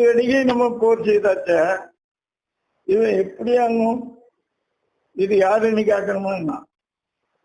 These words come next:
அதனால, "ஏ தம்பி மாட, நீங்க எல்லாம் யாரு? இங்க வந்த விஷயம் என்ன?"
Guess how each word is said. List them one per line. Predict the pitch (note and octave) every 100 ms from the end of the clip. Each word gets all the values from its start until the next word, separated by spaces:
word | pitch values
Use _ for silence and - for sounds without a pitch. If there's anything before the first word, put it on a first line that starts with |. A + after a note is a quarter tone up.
| _ _ _ _ _
அதனால, | F3+ G3 G#3 F#3+ F3 D3 - - _ _ _ -
"ஏ | G3 F3
தம்பி | G3 G#3+
மாட, | G#3+ G3 F#3+
நீங்க | F#3 G3+
எல்லாம் | G3+ G#3
யாரு? | F3 F3 F#3+ F#3 - - _ _ _ _ _ _ _ _ _ _ _ _ _ _ _
இங்க | F3+ F#3
வந்த | F3 F#3+
விஷயம் | G3+ F3 G3+
என்ன?" | G3+